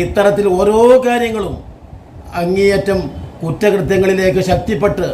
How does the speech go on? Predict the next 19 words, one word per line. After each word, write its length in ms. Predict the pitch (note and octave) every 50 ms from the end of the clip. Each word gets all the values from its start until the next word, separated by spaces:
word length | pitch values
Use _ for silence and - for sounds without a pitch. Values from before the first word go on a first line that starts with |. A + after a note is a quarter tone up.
| B2+ D3+
ആളുകൾ, 280 | F3 F3+ F3+ F3+ F3 D#3+ D3 - - - - - - - - - - - - - - - - - - - - - - - - - - - - -
പുതിയ 260 | C#3+ D#3+ D#3+ F3+ G3 G3 F#3 F#3
തലമുറ 340 | F3 F#3 F#3+ G3 G3 G3 F3+ - - - - - - - C3+ C#3+
ധാർമ്മികമായ 760 | D#3+ E3+ F#3 F#3+ F3+ F3+ F#3+ F#3+ F#3 F#3 F#3+ F#3 F#3 F3+ F3+ F#3 F3 F3 F3
യാതൊരു 380 | F3 F#3 F#3 F#3+ F#3+ F#3+ F#3 F3+ -
സന്ദേശവും 520 | F3+ F#3 G3 G3+ G3+ G3+ G3+ G3 G3 F#3+ F#3+ F#3+
ഉൾക്കൊള്ളാതെ 540 | F#3 - F#3 F3+ F3+ E3+ E3 D#3+ D3 C#3 A#2 - - - - - - - - - - - - - -
നോക്കട്ടെ. 220 | E3+ F3 G3 F#3+ F3
നമ്മളൊക്കെ 320 | D#3+ E3+ F#3+ F#3+ F#3+ A3 G3+ E3+ D#3+
ആദ്യകാലത്തൊക്കെ 760 | F3 F3 G3+ G3 G3 G3 G3 G3+ G3+ G#3 G3 - A3 G#3+ G3 G3 G#3+ - - - - - - - - -
യഥാർത്ഥത്തിൽ 480 | D#3 D#3+ F#3 F#3+ G3 G3 G3 F3 G#3 G3+ G3
ഒരു, 80 | G3+ G#3 G3+ G3+
ഒരു 80 | G#3 F#3 F#3
ഭയമുണ്ടായിരുന്നു 800 | F#3+ G#3 A3 A#3+ A#3+ A#3+ A#3 A3 A3+ G#3+ G#3 G3+ G3 G3 F#3+ F#3 F3
വീട്ടിൽ. 260 | F3+ F3 - F3 E3 D3 B2+ - - - - - - - - - - - - - - -
അച്ഛനെ 300 | C3+ C#3+ - G3+ G3+ G3+ F#3+
ഭയമുണ്ടായിരുന്നു, 760 | F#3 F#3+ G3+ G3+ G#3+ A3 G#3+ A3 G#3+ G#3+ G#3+ G#3+ G#3 G#3 G3+ G3 G3
ഉപ്പയെ 280 | F#3+ G3 A3 A3 A3 G#3+ G#3
ഭയമുണ്ടായിരുന്നു, 800 | G3+ G#3 A3 A3+ A3+ A3 G#3+ G3+ F#3+ F#3 F#3 F3 E3 D#3+ D3+